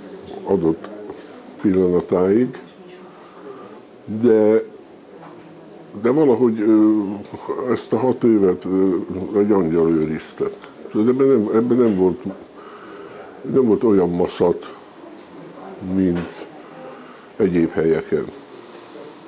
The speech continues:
Ez nyilván a, a közeg is segített ebben, a feladat is segített ebben,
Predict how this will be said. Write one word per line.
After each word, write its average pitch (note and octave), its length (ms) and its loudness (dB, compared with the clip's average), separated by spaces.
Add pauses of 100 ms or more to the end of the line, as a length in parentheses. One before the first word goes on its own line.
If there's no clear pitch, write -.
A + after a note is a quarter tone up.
(720)
Ez F3 220 0 (880)
nyilván G#2 480 4 (1080)
a, E2 80 -4 (440)
a D#2 300 0 (180)
közeg B2 380 2
is - 380 -6 (280)
segített A#2 720 0
ebben, G#2 400 0 (520)
a - 80 -4
feladat A2+ 500 2
is A#2 100 -2
segített A2+ 600 -2
ebben, G2+ 380 0